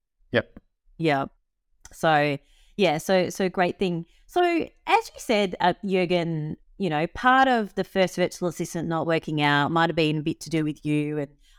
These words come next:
Speaker 2: I, I, I find that when you get support, you grow your team, you work out how to delegate, you feel the emotions around that, you learn about yourself. Do you wanna, oh, would you like to share with me what you've learned about yourself over the virtual assistant journey so far?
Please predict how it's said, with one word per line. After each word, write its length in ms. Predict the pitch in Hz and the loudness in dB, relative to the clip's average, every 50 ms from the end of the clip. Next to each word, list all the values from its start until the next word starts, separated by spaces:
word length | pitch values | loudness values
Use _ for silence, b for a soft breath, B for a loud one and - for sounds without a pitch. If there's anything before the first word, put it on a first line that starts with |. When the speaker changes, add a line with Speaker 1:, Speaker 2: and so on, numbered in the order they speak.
| _ | _
Speaker 2:
I, 120 | - 262 - - | 2 2 4 4
I, 200 | 240 277 302 302 - | 4 4 4 4 2
I 80 | 302 302 | 2 0
find 420 | - - - 285 294 339 392 392 | 0 0 0 2 2 4 4 2
that 100 | 381 - | 0 0
when 160 | 240 220 220 | 0 0 0
you 80 | 214 202 | 0 0
get 160 | 185 - - | 0 -2 -4
support, 640 | - - - - - 190 180 180 175 175 170 175 - | -4 -8 -10 -6 -2 0 2 2 2 2 0 0 -2
you 140 | 185 185 175 | -2 -4 -4
grow 160 | - 196 196 | 0 0 2
your 160 | 196 196 180 | 2 2 0
team, 640 | - - - - 165 160 156 156 156 156 160 160 160 | -2 -4 -6 -4 -2 0 0 0 0 -2 -2 -2 -4
you 280 | 156 156 156 151 151 151 | -2 -2 -2 -2 0 0
work 220 | 175 180 180 - | 0 0 0 0
out 80 | 180 - | -2 0
how 120 | - 175 | 0 0
to 80 | 170 175 | 0 0
delegate, 680 | - - 151 147 156 156 151 147 151 147 151 147 139 - | 0 2 2 4 4 2 2 2 2 2 2 0 -2 -4
you 80 | 165 160 | -6 -6
feel 240 | - - 190 196 | -4 -2 -2 -2
the 120 | 196 208 202 | 0 0 -2
emotions 460 | 180 165 156 156 160 - - 160 151 | 0 0 -2 -2 -4 -6 -8 -6 -4
around 280 | 151 143 143 139 139 139 | -4 -2 0 0 0 -2
that, 180 | 143 147 143 - _ _ _ _ _ | -4 -4 -6 -8 _ _ _ _ _
you 140 | - 220 214 | -2 -2 0
learn 280 | 214 220 226 262 339 403 | 2 2 2 2 2 2
about 320 | 370 226 170 147 147 - | 2 4 4 4 4 2
yourself. 420 | 165 160 - - 73 101 165 233 - _ _ _ _ _ _ | -4 -8 -8 -10 -8 -8 -8 -8 -8 _ _ _ _ _ _
Do 80 | - 359 | -2 -2
you 60 | 415 508 571 523 - - - | 0 0 -2 -4 -4 -8 -8
wanna, 140 | - - - | -6 -8 -8
oh, 100 | - - - _ _ _ _ _ | -8 -12 -16 _ _ _ _ _
would 180 | - 320 311 - | -8 -6 -2 0
you 80 | 427 | 0
like 100 | 480 440 | 0 0
to 100 | - 453 | 0 -4
share 220 | 403 - 339 294 285 | -2 0 0 0 2
with 120 | 277 247 | 2 0
me 140 | 247 254 247 | 0 0 0
what 160 | 220 277 - | 0 0 0
you've 320 | 240 220 226 233 262 247 320 | 0 -2 -2 -2 -2 -2 0
learned 240 | 320 311 294 - | 0 0 0 0
about 200 | 226 202 175 - | 2 2 2 2
yourself 380 | - 165 - - 151 147 - - | 2 -2 -2 -2 0 0 0 -2
over 240 | 127 175 180 165 165 | -2 -2 0 0 0
the 100 | 160 170 | -2 0
virtual 360 | 147 160 151 - - - 165 | 2 2 0 0 -2 -4 -4
assistant 420 | 147 - - 147 - - 165 151 - | -6 -4 -8 -12 -12 -10 -10 -6 -4
journey 420 | 147 135 127 117 - 92 - 165 - _ _ _ _ - _ | -2 -2 -2 -4 -8 -10 -14 -14 -18 _ _ _ _ -20 _
so 200 | - - 151 139 | -2 0 0 0
far? 320 | - - - - - - | 2 2 0 0 0 -4